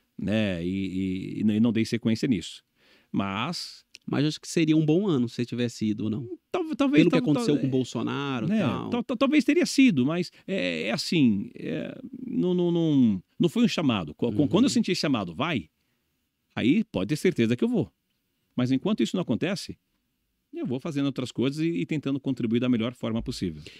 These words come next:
Speaker 2: E o cenário da política hoje, como é que você enxerga?
Speaker 1: Eu enxergo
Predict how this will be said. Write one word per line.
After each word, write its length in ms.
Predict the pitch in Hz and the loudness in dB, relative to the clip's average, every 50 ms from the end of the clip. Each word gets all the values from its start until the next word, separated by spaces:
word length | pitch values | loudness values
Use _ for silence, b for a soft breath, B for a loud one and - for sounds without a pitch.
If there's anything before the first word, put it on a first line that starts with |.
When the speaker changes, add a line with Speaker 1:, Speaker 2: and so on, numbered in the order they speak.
| B B | B B
Speaker 2:
E 140 | - 143 | 4 6
o 80 | 151 156 | 6 6
cenário 720 | 147 - - 160 139 135 131 117 110 107 101 101 101 - - - - | 4 0 -2 0 2 2 2 0 0 -2 -2 -4 -4 -6 -8 -12 -12
da 120 | 107 110 107 | -10 -10 -10
política 680 | - - 131 120 113 117 113 104 - - - - - 101 | -6 -2 -2 0 2 2 0 -2 -2 -8 -14 -8 -6 -4
hoje, 400 | 101 101 98 95 95 - - - _ _ | -2 -2 -2 -4 -6 -10 -14 -20 _ _
como 160 | - - 117 120 | -12 -10 -10 -10
é 40 | |
que 120 | 127 - 120 | -10 -12 -12
você 260 | 117 113 - - 113 | -14 -12 -10 -8 -8
enxerga? 580 | 107 107 104 - - 101 95 98 98 98 95 95 B B B B B B B B B | -8 -8 -10 -10 -10 -10 -10 -10 -12 -14 -18 -20 B B B B B B B B B
Speaker 1:
Eu 80 | 139 | 4
enxergo 220 | 160 151 - - | 4 4 4 2